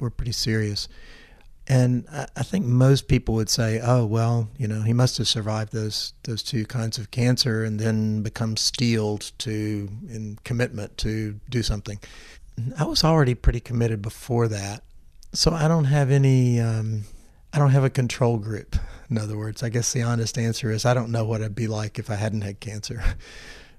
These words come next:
But I do know that it does, um, that surviving cancer does make you appreciate the small things, and it maybe helps in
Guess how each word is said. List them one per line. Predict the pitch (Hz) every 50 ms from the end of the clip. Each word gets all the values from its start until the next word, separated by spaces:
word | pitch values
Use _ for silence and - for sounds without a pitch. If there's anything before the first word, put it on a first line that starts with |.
| - - 131
But | 120 139 127
I | 131 127
do | 127 123 147 151 151
know | 143 127 117 113 110
that | 101 127 123 110
it | 117 113 117 117
does, | 127 127 120 120 117 113 107 - - - - -
um, | - 110 107 107 107 107 104 104 107 110 117 - - - - - - - - - - - -
that | - 151 151 160 190 151 131 117 123 143
surviving | - - 135 120 107 117 113 117 127 117 123 113 107 101
cancer | - - 113 110 104 - - 110
does | 101 123 123 120 110 - -
make | 117 107 98 - -
you | - 110
appreciate | 110 - - 113 107 98 - - 107 104 - -
the | 107
small | - - 107 107 113 107
things, | - - - 110 107 107 104 104 104 - - 208
and | - 110 107 110 110 110 110 113 110 - - - -
it | - 110 110 110 107 - - -
maybe | - 123 123 123 123 123 120 123 113 113 117 113 110 110 107 104 - - - - - - - -
helps | - 131 127 113 107 - - - - - - - - -
in | 113 110 107 110 110 110 107 107 104 104 104 101